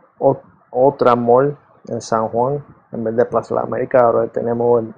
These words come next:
The Mall San Juan, que ahora tiene, lo tiene de Gucci y eso para,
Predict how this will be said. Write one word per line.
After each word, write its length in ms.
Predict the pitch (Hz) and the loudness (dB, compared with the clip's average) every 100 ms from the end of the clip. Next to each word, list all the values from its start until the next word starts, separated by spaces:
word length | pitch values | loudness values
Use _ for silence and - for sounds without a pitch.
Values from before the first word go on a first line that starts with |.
| 127 | -6
The 80 | 120 | -4
Mall 340 | 113 117 113 | -2 -2 -2
San 220 | - 117 113 | -2 -6 -4
Juan, 400 | 117 131 143 139 _ _ _ _ _ _ _ _ _ | -2 0 -2 -6 _ _ _ _ _ _ _ _ _
que 120 | - | -6
ahora 260 | 117 110 113 | 0 0 0
tiene, 460 | - 117 117 117 117 | -2 -2 0 0 0
lo 180 | 110 | -4
tiene 320 | 107 117 117 113 | -4 -4 0 0
de 140 | 110 | 0
Gucci 420 | 120 123 127 - | 0 -4 -4 -4
y 180 | 120 120 | 0 2
eso 460 | 123 131 120 120 117 | 4 4 2 -2 0
para, 320 | 117 110 | 0 0